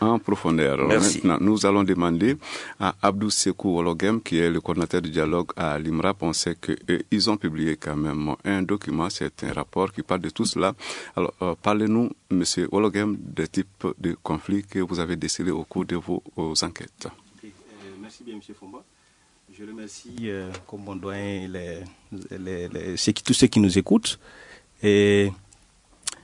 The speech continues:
Speaker 3: dire aussi que, euh, le, le lancement vient bientôt. C'est, on a fait un groupe nation-, organisé un groupe national avec ceux qui ont été consultés,
Speaker 1: Mhm.
Speaker 3: surtout par rapport à ce sujet.
Speaker 1: Mhm.
Speaker 3: Et par rapport au type de conflit, je rejoins ce que le doyen dit, mais nous, nous allons, nous avons regroupé ces conflits. Nous avons regroupé ces conflits en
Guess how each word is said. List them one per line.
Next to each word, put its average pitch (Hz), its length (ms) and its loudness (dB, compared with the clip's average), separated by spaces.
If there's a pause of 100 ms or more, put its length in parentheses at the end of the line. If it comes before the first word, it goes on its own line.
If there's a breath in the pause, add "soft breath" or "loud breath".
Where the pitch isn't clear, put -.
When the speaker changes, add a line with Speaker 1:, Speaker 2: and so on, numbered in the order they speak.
(140 loud breath)
Speaker 3:
dire 123 220 6
aussi 127 260 6
que, 113 420 6
euh, 101 600 6
le, 104 420 4
le 107 100 4
lancement 131 440 6
vient 104 260 2
bientôt. 90 480 -2
C'est, 87 640 -2
on 98 180 0
a 95 120 2
fait 127 220 2
un 117 100 4
groupe 101 240 -2
nation-, 98 240 0
organisé 104 380 2
un 98 40 0
groupe 92 200 -4
national 98 340 -2
avec 101 180 -2
ceux 135 120 -2
qui 107 120 -6
ont 92 40 -2
été 90 160 -6
consultés, 87 560 -6
Speaker 1:
Mhm. - 100 -10 (300 loud breath)
Speaker 3:
surtout - 180 -6
par 90 120 0
rapport 90 280 0
à 87 80 0
ce - 140 -6
sujet. 85 440 -4
Speaker 1:
Mhm. - 60 -14 (460 loud breath)
Speaker 3:
Et - 20 -6
par 120 140 4
rapport 156 180 6
au 160 80 10
type 147 180 0
de 117 100 2
conflit, 107 520 0
je 98 400 2
rejoins 123 280 4
ce 131 120 0
que 110 100 0
le 101 100 2
doyen 98 260 4
dit, 131 240 -2
mais 104 160 -2
nous, 139 160 4
nous 117 240 4
allons, 107 200 2
nous 104 140 0
avons 107 120 2
regroupé 110 580 0
ces - 160 -6
conflits. - 440 -14
Nous 92 200 -6
avons 98 180 0
regroupé 113 420 -2
ces 104 140 -4
conflits 101 480 -4
en 87 300 -6